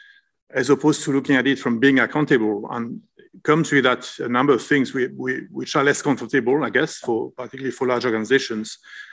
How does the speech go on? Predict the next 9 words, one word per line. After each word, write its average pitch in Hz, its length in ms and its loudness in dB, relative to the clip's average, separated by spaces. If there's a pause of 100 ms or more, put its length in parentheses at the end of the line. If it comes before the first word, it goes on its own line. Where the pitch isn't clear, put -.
(120)
to, 139 160 -2
to 131 140 -8
be, 117 460 -2
to - 160 -4
accept 117 320 -4
to 120 60 -6
shift - 260 -4
the - 60 -8
power. 113 400 -4